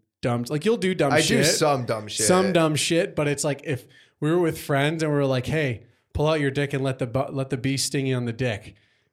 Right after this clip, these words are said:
Speaker 1: You're, there's no way you're doing
Speaker 2: I'm
Speaker 1: that.
Speaker 2: not pulling my dick out in front of you guys, no.
Speaker 1: Yeah, exactly. So, like, there's, there's a limit. There's some shit that, like, like, we might do that you wouldn't,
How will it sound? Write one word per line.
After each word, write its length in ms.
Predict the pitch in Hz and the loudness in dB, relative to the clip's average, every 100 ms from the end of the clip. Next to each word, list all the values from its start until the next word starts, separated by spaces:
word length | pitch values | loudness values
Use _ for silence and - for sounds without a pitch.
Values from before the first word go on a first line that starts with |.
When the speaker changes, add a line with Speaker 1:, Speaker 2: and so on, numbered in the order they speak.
| _ | _
Speaker 1:
You're, 180 | - 131 | -4 -4
there's 220 | 135 139 127 | 0 -2 0
no 120 | 151 | 0
way 140 | 143 | 2
you're 100 | 123 | 0
doing 260 | 123 143 104 | 0 -2 -2
Speaker 2:
I'm 80 | 147 | -2
Speaker 1:
that. 60 | 139 | 0
Speaker 2:
not 60 | |
pulling 180 | 127 120 | 0 0
my 100 | 110 | -2
dick 240 | 104 110 | -2 -2
out 160 | 107 101 | -2 -2
in 40 | 98 | -4
front 160 | 107 | -8
of 60 | 107 | -6
you 60 | |
guys, 240 | 110 107 104 | -6 -6 0
no. 60 | |
Speaker 1:
Yeah, 240 | 226 143 113 | 2 2 -2
exactly. 640 | 135 165 165 156 107 123 _ _ _ - | -4 -2 -2 -4 -10 -14 _ _ _ -6
So, 100 | 139 | -2
like, 200 | 147 139 | -2 2
there's, 240 | 185 165 | 0 2
there's 240 | 170 180 | 0 0
a 60 | 160 | 0
limit. 380 | 151 170 156 135 | 0 0 0 0
There's 180 | 160 156 | -2 0
some 180 | 202 202 | 0 0
shit 380 | - 185 165 | -2 -2 -2
that, 140 | - 139 | -4 -6
like, 300 | 135 123 - _ _ _ _ _ _ _ _ _ _ _ _ _ _ _ _ _ | -4 -4 -8 _ _ _ _ _ _ _ _ _ _ _ _ _ _ _ _ _
like, 260 | 143 131 131 | -4 -4 -2
we 280 | 131 160 156 | -2 0 2
might 320 | 143 135 120 | 0 0 0
do 260 | 127 123 120 | 0 2 0
that 120 | 117 | -2
you 220 | 123 127 | 0 0
wouldn't, 560 | 120 120 101 98 - | 0 0 -2 -8 -14